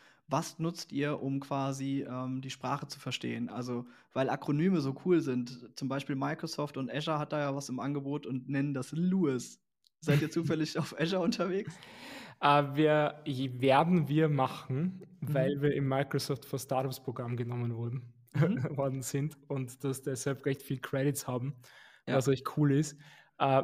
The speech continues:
Speaker 2: wir werden wahrscheinlich, was das betrifft, was das Topic Classification betrifft, äh, haben wir ein kleines Modell, aber mittlerweile ist Chat G P T, beziehungsweise
Speaker 1: Mhm.
Speaker 2: G P T three, deutlich besser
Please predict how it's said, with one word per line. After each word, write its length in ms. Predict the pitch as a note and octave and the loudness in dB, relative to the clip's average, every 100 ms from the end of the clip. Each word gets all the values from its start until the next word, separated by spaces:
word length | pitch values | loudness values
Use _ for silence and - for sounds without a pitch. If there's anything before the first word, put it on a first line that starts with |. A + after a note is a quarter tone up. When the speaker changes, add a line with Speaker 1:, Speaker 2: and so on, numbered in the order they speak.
| C#3 | 6
Speaker 2:
wir 180 | D3 C#3 | 4 6
werden 320 | C#3 D3 D#3 | 6 6 4
wahrscheinlich, 480 | D3 - C#3 D3 C#3+ | 2 4 2 2 0
was 120 | D3 | 0
das 200 | D3 - | 0 0
betrifft, 540 | D3+ - C#3+ D3+ - - | -4 0 2 2 -4 -2
was 120 | C#3+ | -2
das 80 | D3 | 2
Topic 260 | D#3 D#3 | 2 2
Classification 720 | - D3 - D3+ D3 C#3+ - - | 2 2 0 -2 2 2 0 -6
betrifft, 560 | D3+ C3+ D3 D3 - _ _ | -4 0 0 0 -18 _ _
äh, 240 | C#3+ C#3 C3+ - | 0 2 0 -2
haben 300 | C#3 C#3+ C#3 | -2 0 2
wir 180 | C#3+ | 2
ein 200 | - C#3 | 0 -6
kleines 420 | B2 - C3 C#3+ C#3+ | -4 -4 -2 -2 -2
Modell, 500 | C#3 - C3 D3 D#3 - | -2 2 2 2 0 2
aber 260 | C3+ C3+ | 2 2
mittlerweile 720 | C3+ C#3 D3 C3 C3 C3 C3+ - | 0 0 0 2 2 2 0 0
ist 200 | C3 - | -2 -6
Chat 240 | - C3+ | -4 -4
G 120 | - C3+ | -2 -6
P 140 | C#3 | -6
T, 400 | A#2+ C3+ C#3 C3+ - | -8 -4 -2 -4 -8
beziehungsweise 400 | C3+ B2+ C3+ C#3 | -12 -6 0 2
Speaker 1:
Mhm. 100 | A#2+ | 2
Speaker 2:
G 60 | A2 | -2
P 0 | |
T 140 | B2+ | -8
three, 360 | C3 - C3+ C3+ - _ _ | -14 -6 -4 -4 -8 _ _
deutlich 380 | - C3+ - C#3+ | -2 -2 -2 -6
besser 420 | - B2 - D3 | -4 -4 -4 -6